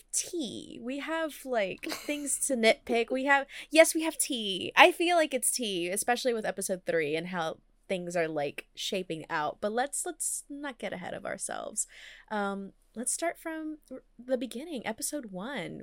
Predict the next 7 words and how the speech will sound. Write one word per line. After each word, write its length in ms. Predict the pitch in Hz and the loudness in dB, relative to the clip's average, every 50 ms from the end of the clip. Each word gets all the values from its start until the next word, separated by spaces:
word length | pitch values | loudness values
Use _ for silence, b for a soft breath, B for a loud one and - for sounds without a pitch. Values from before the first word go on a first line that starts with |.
| - - | -12 -8
We, 280 | - 220 220 214 - - - | -6 -4 -4 -6 -8 -6 -4
after 580 | 220 220 - - - 233 220 220 214 220 - - _ _ _ - - - | -4 -4 -4 -4 -4 -2 -2 -2 -2 -4 -8 -10 _ _ _ -12 -6 -4
freaking, 560 | 247 226 - 254 247 240 240 240 240 240 240 - _ _ _ _ _ _ _ | -4 -4 -4 -4 -6 -6 -6 -8 -10 -12 -14 -18 _ _ _ _ _ _ _
what, 240 | - 220 196 - - | 0 0 0 2 0
two 200 | - - - 233 | -2 -4 -4 -4
years 520 | 226 214 208 202 190 196 208 226 220 208 | -4 -4 -4 -4 -4 -4 -4 -6 -6 -6
waiting, 600 | 202 190 175 175 190 202 214 226 247 262 277 277 | -4 -2 -2 -2 -2 -2 -2 -2 -4 -4 -6 -10